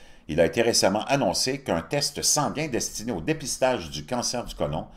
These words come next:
avait donné de bons résultats dans une étude. Le test réalisé par Guardian Health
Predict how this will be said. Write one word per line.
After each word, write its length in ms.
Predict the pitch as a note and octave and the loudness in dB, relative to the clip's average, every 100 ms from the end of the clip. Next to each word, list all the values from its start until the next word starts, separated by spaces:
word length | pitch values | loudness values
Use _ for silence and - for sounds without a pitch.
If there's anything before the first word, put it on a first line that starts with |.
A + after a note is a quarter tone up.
| - - | -10 -6
avait 160 | D#2+ | -4
donné 260 | D2 D#2+ A2+ | -4 -4 -4
de 100 | E2 | -4
bons 180 | D2+ A#2 | 0 0
résultats 420 | F2 D2 B1 G2+ | -2 -8 -4 -2
dans 140 | E2+ | -2
une 160 | C#2 C#2 | -8 -10
étude. 400 | C#2+ - D2 B1 - - - - - - - - - - - F#2+ | -10 -10 -10 -12 -20 -20 -20 -20 -20 -18 -18 -20 -20 -18 -10 -6
Le 100 | G2 | 6
test 300 | F#3+ G#3 C3+ | 8 8 6
réalisé 500 | B2 B2 A2+ G#2 D3 | 8 10 8 4 8
par 340 | A2 F#2+ D#2+ | 10 10 8
Guardian 480 | B2+ D3 C#3 A2 G#2 F2+ | 10 10 10 2 0 4
Health 480 | A2+ G2+ E2 - | 6 6 4 -2